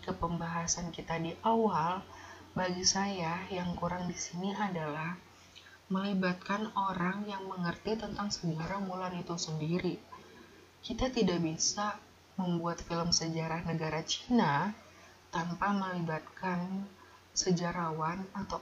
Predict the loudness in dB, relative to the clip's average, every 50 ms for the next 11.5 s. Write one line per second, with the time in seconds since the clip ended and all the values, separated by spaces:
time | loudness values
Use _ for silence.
0 | -4 -4 -2 0 0 2 2 2 2 0 0 -2 -2 -2 0 -2 -2 -4 -4 -4
1 | -2 -2 -2 -2 0 0 2 2 2 2 0 0 0 -2 -2 -4 -4 -2 -2 -2
2 | -2 0 -2 -2 -2 -2 -4 -4 -4 -4 -2 -2 -2 -2 -2 -2 -4 -4 -4 -4
3 | -4 -2 -2 -2 -2 -2 -2 -2 -2 -2 -4 -6 -10 -16 -20 -20 -20 -20 -20 -20
4 | -20 -20 -20 -20 -20 -20 -20 -20 -20 -18 -20 -20 _ _ _ _ _ _ _ _
5 | _ _ _ _ _ _ _ _ _ _ _ _ _ _ _ _ _ _ _ 0
6 | 4 6 6 6 4 4 6 8 8 8 8 6 4 4 4 4 4 4 2 2
7 | 2 2 0 2 2 2 4 4 4 2 2 0 0 0 0 2 0 -2 -2 -2
8 | -4 -6 -4 -4 -6 -4 0 0 0 2 2 2 2 2 2 0 -2 -4 -4 -2
9 | 0 0 0 0 -2 -2 0 0 2 2 2 0 -2 -2 -4 -8 -18 -18 -18 -18
10 | -18 -18 -20 -8 -2 -2 0 2 2 0 0 -2 -4 -2 -2 -2 -2 -2 -2 -2
11 | -2 -2 -2 -2 -2 -2 -2 -2 -2 -4